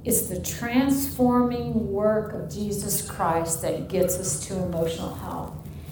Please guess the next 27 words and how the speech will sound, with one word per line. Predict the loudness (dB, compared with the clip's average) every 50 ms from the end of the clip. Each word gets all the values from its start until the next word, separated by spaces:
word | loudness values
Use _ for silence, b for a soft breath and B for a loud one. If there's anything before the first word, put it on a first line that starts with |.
| B B B
And | -4 -2
so | -2 2 6 8 8 8 8 6 4
when | 2 2 4
I | 6 6 6 8
look | 8 8 8 8 4 2 -2 -2
back | 0 2 4 4 4 4 4
on | 2 0 -2 -2 -4 -6
a | -6
pathway | -6 -4 -2 -2 -2 -2 -2 0 2 2 4 4 4
of | 2 2
some | 0 0 -2 0 0 0 0 0 0 2
ways | 6 8 8 8 8 8 6 4 4
that | 2 2 2
I | 2 2 2 2
have | 2 0
seen | 0 0 0 0 -2 -2 -2 -4 -2 0
God, | 2 2 4 4 4 4 2 2 2 0 -2 -4 -8 -10 -12 -10 -10 -10 -10 -12 -12 -12 -12 -10 -10 -10 -12 -12 -10 -10 -10 -10 -10 -12 -12 -12 -12 -10 -8 -2
uh, | 0 0 2 0 0 -2
sanctify | -2 -2 -2 -2 -2 -2 -2 -2 -2 -2 -2 -4 -2 -2 -2 0 0 0
my | 0 0 0 0
emotions, | 0 2 2 2 2 2 4 6 8 8 8 6 6 0 B B B B B B
it | 8 8 10 10 10
was | 8 6 6
on | 4 2 2 4 4 4
a | 4 2 2 2 0
long | 2 4 4 4 4 4 4 4 2 2 0
ramp. | 0 0 0 0 0 0 -2 -4 -6 -6